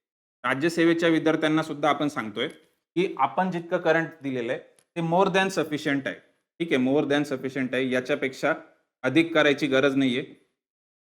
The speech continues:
ठीक आहे, more than sufficient आहे. याच्यामध्ये आपण मे दोन हजार चोवीस पर्यंतचं असं जवळपास सतरा महिन्यांचं कव्हरेज दिलेलं आहे. वर्कबुकच्या फॉरमॅटमध्ये तुम्हाला आपण नोट्स दिलेल्या आहेत, त्या प्रिंट करून तुम्ही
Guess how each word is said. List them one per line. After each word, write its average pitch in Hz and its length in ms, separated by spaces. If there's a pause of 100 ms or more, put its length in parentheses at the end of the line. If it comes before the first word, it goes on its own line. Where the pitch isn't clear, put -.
(160)
ठीक 151 120
आहे, 160 120 (600)
more 151 160
than 156 240
sufficient 143 380
आहे. 147 100
याच्यामध्ये 143 400
आपण 147 180
मे 147 240
दोन 147 220
हजार 139 180
चोवीस 139 340
पर्यंतचं 127 480
असं 127 200
जवळपास 131 460
सतरा 156 320
महिन्यांचं 143 440
कव्हरेज 127 380
दिलेलं 113 280
आहे. 139 80 (560)
वर्कबुकच्या 165 600
फॉरमॅटमध्ये 147 600
तुम्हाला 139 300
आपण 139 180
नोट्स 131 280
दिलेल्या 131 320
आहेत, 135 120 (240)
त्या 135 80
प्रिंट 139 300
करून 143 320
तुम्ही 139 280